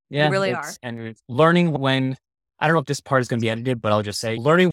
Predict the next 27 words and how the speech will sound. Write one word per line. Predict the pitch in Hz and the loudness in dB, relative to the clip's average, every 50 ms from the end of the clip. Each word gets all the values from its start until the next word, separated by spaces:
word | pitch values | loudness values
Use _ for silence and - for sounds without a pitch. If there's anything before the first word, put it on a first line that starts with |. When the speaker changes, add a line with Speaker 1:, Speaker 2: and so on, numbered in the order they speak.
| - | -2
Speaker 1:
when | - 135 127 | -6 -10 -10
clients | - - 143 135 147 147 143 - | -4 0 0 2 2 0 0 0
are | 139 | -2
expecting | 120 - - - - 131 127 - - 143 131 | -2 -2 -6 -6 -4 -4 -4 -2 -2 -2 -2
their | 120 110 | -2 -2
children | - - 123 120 120 127 127 127 110 | -4 -6 -8 -8 -8 -8 -8 -8 -8
before | 110 104 - 120 113 | -8 -8 -6 -6 -4
their | 107 107 107 | -4 -2 -2
own | 104 101 95 | -2 -4 -4
parents | - - - 101 110 123 143 143 - - - | -8 -8 -6 -4 -4 -2 -4 -4 -8 -12 -14
learn, | - - 135 147 147 156 165 170 147 - - _ _ | -16 -8 -6 -4 -2 -2 -4 -6 -8 -12 -18 _ _
then | 123 117 139 151 160 | -4 -2 0 0 0
you | 156 147 | 0 2
know | 139 135 | 2 2
Speaker 2:
Right. | 135 131 | 2 2
Speaker 1:
you've | 123 120 110 | 0 -2 -4
arrived. | 110 98 95 90 80 80 - _ _ _ _ _ _ _ _ _ _ _ _ | -4 -2 -2 -2 -4 -4 -6 _ _ _ _ _ _ _ _ _ _ _ _
Speaker 2:
Right. | 190 196 190 170 156 151 - - _ _ _ _ _ _ _ _ _ _ _ _ _ _ _ _ _ _ _ | 0 2 2 2 2 -2 -6 -10 _ _ _ _ _ _ _ _ _ _ _ _ _ _ _ _ _ _ _
Absolutely. | 170 190 175 - - - 170 165 160 147 151 151 147 - | -6 -6 -6 -6 -12 -10 -8 -8 -8 -6 -8 -8 -8 -6
And | - 175 180 185 175 - _ | -6 -6 -6 -6 -8 -10 _
it's | 185 196 - - - - - _ _ _ _ | -16 -18 -16 -18 -20 -20 -20 _ _ _ _
been | _ 196 185 180 180 180 - - | _ -8 -8 -8 -8 -12 -10 -12
a | 175 | -12
pleasure | - - - 196 190 190 202 214 | -12 -6 -6 -6 -4 -4 -6 -6
having | 208 185 175 160 170 165 | -4 -6 -6 -6 -8 -10
you | 156 143 | -10 -10
on. | 135 131 123 131 156 | -10 -10 -10 -10 -12